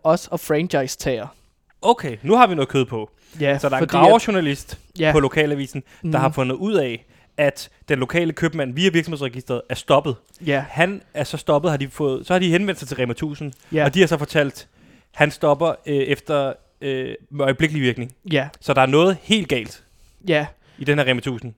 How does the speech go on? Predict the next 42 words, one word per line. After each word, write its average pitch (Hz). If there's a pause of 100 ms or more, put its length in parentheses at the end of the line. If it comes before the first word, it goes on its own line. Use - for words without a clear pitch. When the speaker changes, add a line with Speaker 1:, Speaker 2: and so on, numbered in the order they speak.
(280)
Speaker 1:
Jamen, 165
der 185
er 190
et 214
eller 190
andet, 190
øh, 156
underligt, 185
fordi 180
at 170
så -
kommer 214
der 180
en 165
midlertidig 180
bestyrer 143 (440)
på 180 (680)
den 156
her 147
Rema 139
tusind. 147 (1040)
Og 190
så 196
kommer 185
der 165
så 165
en 175
ny 196
købmand, 151 (500)
øh, 143 (600)
som 151
hedder 143
Lasse 147
Jes. 156 (640)
Men 185 (100)
vi 170
kan 175
stadig 185
ikke 180
få 175
svar 175
på, 160